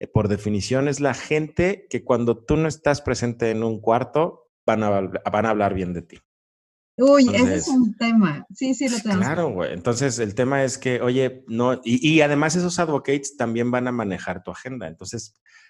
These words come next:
Speaker 1: al final es un tema de liderazgo, donde tú ya te encargaste de que vas con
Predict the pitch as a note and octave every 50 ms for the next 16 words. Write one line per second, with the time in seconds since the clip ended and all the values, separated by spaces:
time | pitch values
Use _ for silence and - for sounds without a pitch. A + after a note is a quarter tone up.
0 | _ _ _ - A2 A2 A2 A#2+ A#2+ C3 C#3+ D3+ F3+ F#3+ F3 E3+ - - F3+ F3
1 | - F#3+ F#3+ F#3 D#3 A2 F#2+ F2+ G2+ B2+ C#3 B2+ A2 G2 E2 - - - _ _
2 | - G#2+ A2 A2+ A#2 A2 A2+ - E3 F3+ G3 G3 G3+ F#3 D3+ C3 - B2+ A#2+ B2
3 | C3 B2+ B2 - C#3 C3+ A#2+ B2 B2 B2 B2+ B2 B2 - - A#2 A2+ A2 B2 B2
4 | B2+ B2+ - - C#3+ C#3 B2+ B2+